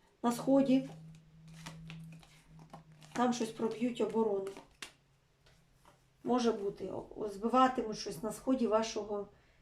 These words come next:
міста. Будьте уважні.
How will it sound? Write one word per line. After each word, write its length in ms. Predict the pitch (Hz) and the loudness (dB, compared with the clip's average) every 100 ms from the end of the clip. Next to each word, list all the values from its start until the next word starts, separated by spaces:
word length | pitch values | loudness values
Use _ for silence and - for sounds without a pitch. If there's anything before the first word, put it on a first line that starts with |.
| _ | _
міста. 460 | 220 220 175 - 175 - - - - - _ _ _ - - - - - - _ _ _ - - _ _ - - - _ - - - _ 175 160 - _ - - - - 165 _ _ | -6 -6 -6 -12 -16 -18 -20 -20 -20 -20 _ _ _ -20 -20 -20 -20 -20 -20 _ _ _ -20 -20 _ _ -20 -20 -20 _ -20 -20 -20 _ -12 -12 -14 _ -16 -16 -14 -12 -12 _ _
Будьте 320 | 247 240 - | -2 0 2
уважні. 480 | 202 202 196 202 196 | 4 4 2 -2 -8